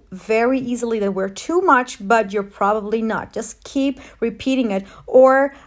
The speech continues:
uh, ask yourself, "How can I make clear to my followers what I do and do it in different ways?" The second thing, help your followers understand that they need you. So if you are a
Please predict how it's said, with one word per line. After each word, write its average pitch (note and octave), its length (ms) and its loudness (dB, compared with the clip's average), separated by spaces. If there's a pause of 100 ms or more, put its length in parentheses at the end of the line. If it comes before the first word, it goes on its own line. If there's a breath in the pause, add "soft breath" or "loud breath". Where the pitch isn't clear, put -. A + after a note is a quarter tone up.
(100)
uh, A3 200 0
ask C4 260 2
yourself, A3+ 320 2
"How C4 480 4
can A#3+ 500 -2
I A#3 380 2
make A#3 380 -2
clear G3+ 640 0
to A#3+ 200 -8
my B3 140 2
followers F#3+ 680 -2
what G3 260 -2
I A3 140 0
do F#3+ 380 -2 (260 loud breath)
and G3+ 160 0
do G3+ 160 0
it G3 100 0
in F#3 160 -6
different E3 460 -10 (120)
ways?" - 480 -12 (540)
The F#3+ 140 -12
second B3 580 -6
thing, F3 300 -6 (160 loud breath)
help C4+ 480 0
your A3 180 0
followers G#3 680 -2
understand F#3+ 760 -4
that F#3+ 260 -2
they F3 160 -2
need E3 340 -4
you. D#3 180 -10 (200 loud breath)
So F#3 420 -2 (240 loud breath)
if - 260 -2
you D4 440 2
are G3 480 2 (200)
a G3 360 0